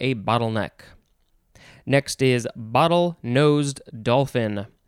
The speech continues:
Bottle-nosed is two words with a hyphen. This is a noun from circa nineteen oh nine, and the synonym is bottle-nose dolphin with no hyphen and no D at the end of nose.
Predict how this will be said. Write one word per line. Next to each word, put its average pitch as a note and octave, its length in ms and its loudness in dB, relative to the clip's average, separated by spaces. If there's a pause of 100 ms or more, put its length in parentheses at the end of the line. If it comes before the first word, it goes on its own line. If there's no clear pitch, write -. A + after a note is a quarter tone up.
(240)
Bottle-nosed C3 1000 0
is B2+ 200 -10
two D#3+ 180 6
words C3+ 340 0
with A#2+ 140 -2
a A2+ 40 -2
hyphen. A2+ 460 -6 (800)
This D3+ 240 0
is C3 140 0
a B2 80 4
noun D3 440 2
from B2+ 360 -2
circa C#3+ 340 -2
nineteen C3+ 400 0
oh C3 120 2
nine, C3+ 400 -2 (420)
and A#2 400 0
the A#2 100 -2
synonym F3+ 600 0
is A#2 400 -2
bottle-nose C3+ 1040 0 (220)
dolphin A#2+ 560 -2 (120)
with A#2 260 -4
no D#3 220 2
hyphen C#3 520 -2 (380)
and A2+ 380 -2
no C3+ 380 2
D B2 640 -2 (140)
at A#2+ 140 -6
the A#2+ 120 -4
end B2+ 280 -2
of A2 200 -6
nose. A2+ 640 0